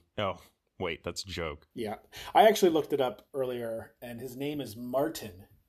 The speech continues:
Speaker 2: after the Martin Agency. Typical agency move, right?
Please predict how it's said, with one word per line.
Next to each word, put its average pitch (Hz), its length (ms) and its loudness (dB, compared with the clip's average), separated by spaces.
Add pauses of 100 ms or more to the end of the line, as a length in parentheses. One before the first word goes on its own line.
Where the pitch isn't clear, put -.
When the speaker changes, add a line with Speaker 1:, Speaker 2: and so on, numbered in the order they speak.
(240)
Speaker 2:
after 135 260 0
the 131 120 -4
Martin 147 500 -2 (100)
Agency. 123 600 -6 (640)
Typical 135 560 2
agency 107 480 -8
move, - 300 -10
right? - 240 -10